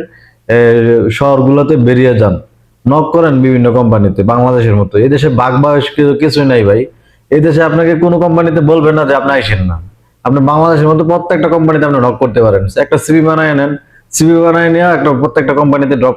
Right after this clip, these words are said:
করেন। আপনি কোম্পানির সুপারভাইজারের সাথে কথা বলেন,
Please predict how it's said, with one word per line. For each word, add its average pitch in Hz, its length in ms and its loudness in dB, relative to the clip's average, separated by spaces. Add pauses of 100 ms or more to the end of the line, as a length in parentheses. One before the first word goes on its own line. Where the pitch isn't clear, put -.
করেন। 139 260 0 (380)
আপনি 139 440 0
কোম্পানির 139 680 0
সুপারভাইজারের 139 520 2
সাথে 135 180 0
কথা 139 220 0
বলেন, 139 400 0